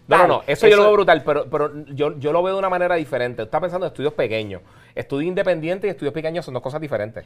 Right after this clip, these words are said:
Speaker 2: Eh, perdóname, eh,
Speaker 1: George
Speaker 2: la palabra
Speaker 1: Lucas,
Speaker 2: correcta es
Speaker 1: George Lucas y
Speaker 2: independiente.
Speaker 1: Lucasfilm era un estudio independiente.
Speaker 2: Eh, eh, y ahí es donde voy. Eso se llama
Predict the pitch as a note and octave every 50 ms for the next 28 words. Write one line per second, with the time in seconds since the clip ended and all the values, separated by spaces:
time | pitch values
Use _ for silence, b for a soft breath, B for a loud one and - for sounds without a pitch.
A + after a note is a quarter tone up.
0 | b b - A#2+ B2+ - C3 A#2+ A#2+ B2+ A2+ F#2+ F2+ F#2+ - - A2 - E3 -
1 | G#2 - A#2 A2+ - F#3+ A#3 A3+ B3+ B3 B3 C#3 - - D3 C#3 F3 E3+ D#3+ F3
2 | E3 E3+ F#3 A#3+ A#3 A3+ A#3+ A3+ A#3+ A#3+ B3+ A#3+ - - B3 A#3 A#3 - - D#3+
3 | D#3 E3+ F#3 F3+ - F3 F3 F3+ E3 D3 C3 A#2 A2 B2 B2 A#2 - D#2+ - _
4 | _ b b b b b b b _ D#3+ E3 E3 E3 E3+ E3 - D3 D3+ D3 D3
5 | D3+ D3+ C#3+ F3+ G#3 A3+ A#3 G#3 D#3+ D#3+ G#3+ A#3+ C4 G#3+ - - - C#3+ D3 -
6 | A3 - - A3+ G#3 G3 G#3 G#3+ A3+